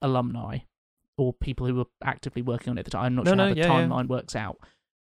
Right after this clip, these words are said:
Speaker 1: They are both taking something that ki-, is kind of, s-, so in, in the case of Ghostbusters,
Speaker 2: Mm.
Speaker 1: uh, we all know that Dan Aykroyd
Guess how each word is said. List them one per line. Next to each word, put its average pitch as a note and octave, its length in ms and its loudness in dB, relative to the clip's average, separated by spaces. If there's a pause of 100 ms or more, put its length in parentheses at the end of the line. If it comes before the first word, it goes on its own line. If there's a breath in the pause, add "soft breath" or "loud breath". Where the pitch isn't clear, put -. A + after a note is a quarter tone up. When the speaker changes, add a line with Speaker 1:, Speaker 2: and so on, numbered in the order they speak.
(440)
Speaker 1:
They D3 320 4
are D3 80 6
both E3+ 680 0 (480)
taking E3+ 500 0
something D3+ 680 0 (200)
that B2+ 320 0 (1080)
ki-, - 100 -10 (220)
is C#3+ 200 -2
kind D3+ 560 0
of, C#3 420 0 (260)
s-, - 220 -12
so D#3 220 4
in, C3+ 240 4
in C#3+ 220 0
the C3 60 -2
case F3+ 360 2
of E3+ 280 2
Ghostbusters, A#2+ 1080 0 (360)
Speaker 2:
Mm. C3 60 -2
Speaker 1:
uh, A#2 400 4
we C3+ 160 4
all D3 80 6
know C3 140 6
that A#2+ 240 -2
Dan C3+ 160 4
Aykroyd A#2+ 460 0